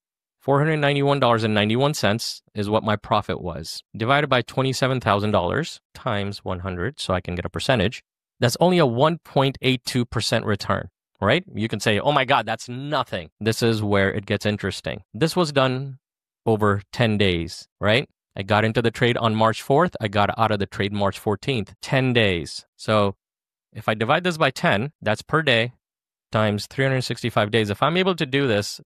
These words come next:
the entire year, that is a sixty-six point fi-, well, sixty-six point five percent return, okay? Now, here's the beauty, and this is something that's a bonus tip that not a lot of people know about. The cash that you have sitting there that you're tying up for this,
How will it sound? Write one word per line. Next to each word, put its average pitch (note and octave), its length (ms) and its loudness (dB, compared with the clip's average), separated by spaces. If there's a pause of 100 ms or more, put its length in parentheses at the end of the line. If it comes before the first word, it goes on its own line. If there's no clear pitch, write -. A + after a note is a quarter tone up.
the G#2 160 -6
entire B2 380 2
year, A2 460 0 (160)
that A#2+ 260 2
is A2 300 2
a G#2+ 160 -2
sixty-six - 1000 -2 (400)
point A2 380 2 (800)
fi-, - 280 2
well, A2 200 4
sixty-six - 580 -2
point G#2 260 0
five G2+ 340 -2
percent G2 320 -2
return, - 380 -6 (160)
okay? B2+ 220 0 (180)
Now, C3+ 260 4
here's C3 260 2
the B2+ 60 2
beauty, A#2 500 2
and A2+ 160 0
this C3 160 2
is C#3+ 120 -2
something B2+ 540 2
that's G#2+ 200 0
a G2+ 60 -2
bonus A#2 340 0
tip - 220 -4
that G2+ 160 -2
not G#2 240 0
a G#2 40 0
lot G#2 140 4
of G2 80 -4
people G2 240 -2
know G2 160 2
about. F2+ 320 -2 (180)
The A2 120 -2
cash E3+ 340 0
that F#3 220 0
you D#3+ 80 2
have D3 200 2
sitting C3+ 360 2
there A#2 140 4
that A2 220 2
you're G#2 120 2
tying B2+ 420 0
up A#2 180 -2
for A#2 280 -2
this, F3 420 -4